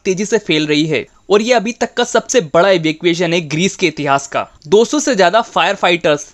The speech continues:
चालीस फायर इंजन और तीन प्लेन और पांच हेलीकॉप्टर,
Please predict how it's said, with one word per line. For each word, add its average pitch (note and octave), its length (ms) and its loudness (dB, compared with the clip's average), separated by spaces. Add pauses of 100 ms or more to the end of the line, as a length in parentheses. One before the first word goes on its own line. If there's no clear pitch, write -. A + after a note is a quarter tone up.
(140)
चालीस B3 400 0
फायर G#3 320 2
इंजन F3 360 -2 (140)
और - 100 2 (120)
तीन B3 240 0
प्लेन A3 340 0
और B3+ 260 0
पांच G#3+ 300 -2
हेलीकॉप्टर, F3+ 720 0